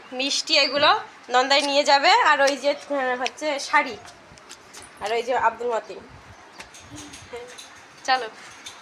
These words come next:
বাইরে ভীষণ রৌদ্র। এখানে এসে দাঁড়াও, এখানে এসো,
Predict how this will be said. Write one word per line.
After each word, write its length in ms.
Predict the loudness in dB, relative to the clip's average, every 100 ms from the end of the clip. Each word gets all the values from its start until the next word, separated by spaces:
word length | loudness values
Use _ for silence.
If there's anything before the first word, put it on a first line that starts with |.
| -6
বাইরে 320 | 2 4 4 0
ভীষণ 420 | -2 2 2 4
রৌদ্র। 340 | 2 2 -2 -10 -12 -14 -16 -14 -14 -14 -20 -20 -18 -14 -14 -8
এখানে 260 | 0 2 4
এসে 140 | 4
দাঁড়াও, 240 | 4 4 4
এখানে 260 | 4 4
এসো, 240 | 2 0